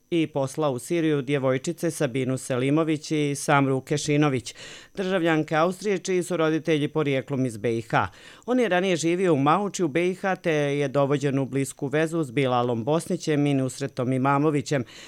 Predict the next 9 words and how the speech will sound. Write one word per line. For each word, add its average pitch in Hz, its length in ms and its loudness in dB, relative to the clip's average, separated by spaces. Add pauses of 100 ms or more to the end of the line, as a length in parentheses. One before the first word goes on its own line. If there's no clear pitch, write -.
(140)
a 202 140 2
propagirao 170 760 4
je 139 380 2
radikalni 139 600 2
islam 190 360 -2
na 160 120 2
njemačkom 135 640 -2
govornom 120 400 0
području. - 640 -8